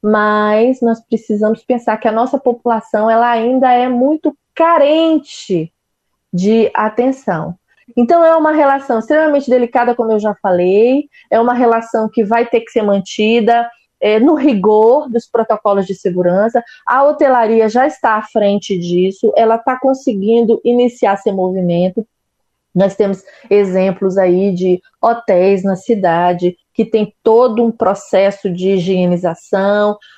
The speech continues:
mas eles já estão ficando na sua capacidade total de atendimento. Então, nós já temos aí hotéis que estão ficando lotados, hotéis seis, o hotel seis estrelas, alguns cinco estrelas,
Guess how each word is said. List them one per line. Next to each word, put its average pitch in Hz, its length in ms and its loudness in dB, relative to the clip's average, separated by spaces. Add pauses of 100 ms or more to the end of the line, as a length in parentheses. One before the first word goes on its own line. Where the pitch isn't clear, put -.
mas 247 220 0
eles 262 240 2
já 262 180 2
estão 294 480 -2
ficando 262 880 2
na 247 140 2
sua 233 560 0 (160)
capacidade 233 720 -2
total 220 520 0
de 214 80 0
atendimento. 185 720 0
Então, 196 180 -4
nós 208 160 0
já 226 160 0 (100)
temos 233 540 2 (300)
aí 202 580 0 (100)
hotéis 196 880 0 (280)
que 220 60 0
estão 208 220 -2
ficando 202 400 -2
lotados, 220 1120 0 (220)
hotéis 190 580 -2
seis, 190 380 -4
o 185 100 0
hotel 180 240 0
seis 190 240 0
estrelas, 226 600 0 (120)
alguns 180 220 -6
cinco 202 240 -4
estrelas, 214 400 0